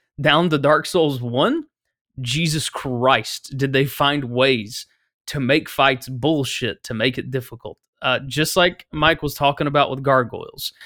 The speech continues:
Hell, even Capper Demon. They just throw in the two dogs in there because they designed a shitty fight. And, and realistically, that's all it is. Like, you got the two dogs that just harass you, and he's just attacking you a good bit, and you just kinda have to bullshit his little area to make it work.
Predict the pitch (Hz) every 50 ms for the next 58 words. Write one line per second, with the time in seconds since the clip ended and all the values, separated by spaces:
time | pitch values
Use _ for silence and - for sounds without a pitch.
0 | - _ - 175 170 156 123 113 - 127 139 139 135 131 - - - 160 165 156
1 | - 147 139 131 123 110 104 90 - - _ _ _ _ - - 170 175 180 -
2 | - - 156 156 156 160 160 160 160 147 135 - - - 185 180 147 156 147 160
3 | 175 170 165 143 135 135 127 120 123 131 131 127 123 120 - 135 123 131 139 135
4 | 127 127 123 135 131 143 143 135 120 117 113 - - - 160 151 135 123 123 -
5 | 143 131 107 - - _ _ _ _ _ _ _ _ _ _ - 240 208 226 -
6 | 202 196 185 190 190 180 208 196 185 180 208 208 214 220 214 - 180 160 - 151
7 | 143 135 131 127 - 135 123 123 117 113 113 98 - - - - - 135 123 -
8 | 139 143 143 147 147 - - 123 - 180 185 151 170 156 147 147 151 139 127 131
9 | - 131 135 - - 131 127 131 131 131 131 127 - - 123 117 107 - _ _
10 | _ _ - 135 139 147 147 139 123 - 131 - 120 117 - 135 135 131 - 131
11 | 123 117 113 113 120 113 110 110 113 113 113 - - 135 135 135 123 131 139 147
12 | 139 139 131 - 147 143 127 127 127 120 - 127 127 123 131 131 127 - - 131
13 | 110 123 131 123 120 127 120 117 107 - 135 147 143 131 123 117 113 117 - 123
14 | 113 110 110 - - - 120 98 -